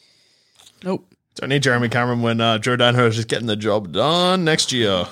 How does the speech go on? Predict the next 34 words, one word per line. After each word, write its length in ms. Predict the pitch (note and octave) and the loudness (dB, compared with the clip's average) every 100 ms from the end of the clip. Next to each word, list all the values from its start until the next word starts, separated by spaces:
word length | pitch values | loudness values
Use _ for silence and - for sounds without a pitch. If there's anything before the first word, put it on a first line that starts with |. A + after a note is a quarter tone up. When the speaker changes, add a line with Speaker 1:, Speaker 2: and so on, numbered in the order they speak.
| - - - - - - - - - | -12 -20 -20 -20 -20 -20 -20 -20 -6
Speaker 1:
Jeremy 240 | G3+ F#3+ F#3 | 0 2 2
Cameron's 340 | F3 E3 D#3+ | 0 0 -2
only 180 | D#3+ D3+ | -4 -4
the 60 | |
best 240 | D3 D3 - | -4 -6 -4
forward 300 | D#3 D#3 D#3 | -2 -2 -2
in 80 | C#3+ | -4
the 80 | |
game, 300 | D#3 D3 C#3+ D3+ | -6 -6 -6 -10
but 100 | - | -12
sure. 380 | - D#3+ D3+ E3 - - _ _ | -6 -4 -4 -6 -10 -20 _ _
Speaker 2:
Well, 240 | C3+ C#3 B2 | 2 4 4
again, 400 | C#3 E3+ C3 A2+ | 4 4 4 2
Danaher 540 | D3 D3 B2+ C3 B2 | 2 4 4 4 4
is 180 | A#2 A2 | 4 2
one 120 | A#2+ | 2
of 60 | A#2+ | 4
those 140 | A2+ | 2
players 280 | - A2+ G#2 | 2 2 2
that 80 | A2 | 0
hasn't 200 | A#2 A2 | 0 0
quite 200 | A#2 A2 | 0 0
reached 240 | A2 - | 0 -2
his 100 | A2 | -4
full 140 | - G#2+ | -4 -4
potential 360 | G#2 G#2+ A2 | -2 -2 -2
'cause 160 | G2+ G#2+ | -4 -2
he's 160 | A2+ | -2
been 160 | G2+ G#2+ | 0 2
out 160 | G2+ F#2+ | 0 -2
for 60 | G#2 | -6
two 200 | G#2 G2+ | -6 -4
seasons, 400 | F#2 F#2 F#2+ - | -4 -6 -8 -10
basically. 520 | - - - - | -10 -10 -10 -14